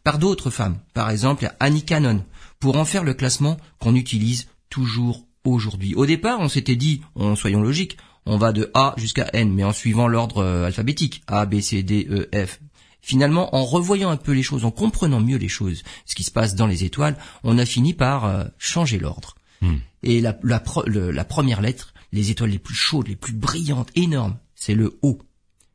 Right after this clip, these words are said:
Speaker 1: Ensuite, on trouve le B. Oh, c'était pas mal. Puis le A. Donc finalement, on voit bien que au départ, le A, B, c'était pas mal vu,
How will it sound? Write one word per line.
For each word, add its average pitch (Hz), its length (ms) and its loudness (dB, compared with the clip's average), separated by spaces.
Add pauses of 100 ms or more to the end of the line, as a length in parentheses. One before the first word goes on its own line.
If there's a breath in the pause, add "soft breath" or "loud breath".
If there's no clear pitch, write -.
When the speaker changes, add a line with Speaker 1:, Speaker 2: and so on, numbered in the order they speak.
Speaker 1:
Ensuite, 123 320 2
on 175 60 4
trouve 180 260 2
le 180 80 6
B. 151 100 2 (220)
Oh, - 160 -6 (180)
c'était 104 140 -6
pas 120 160 0
mal. 98 320 0
Puis 254 220 0
le 208 260 4
A. 117 180 0
Donc 110 140 0
finalement, 170 320 0 (320 loud breath)
on 147 100 4
voit 180 160 4
bien 226 140 2
que 220 120 0
au 165 200 2
départ, 175 380 2
le 139 180 4
A, 143 140 2
B, 175 260 0 (240 loud breath)
c'était 143 260 -2
pas 160 140 2
mal 127 180 4
vu, 156 300 0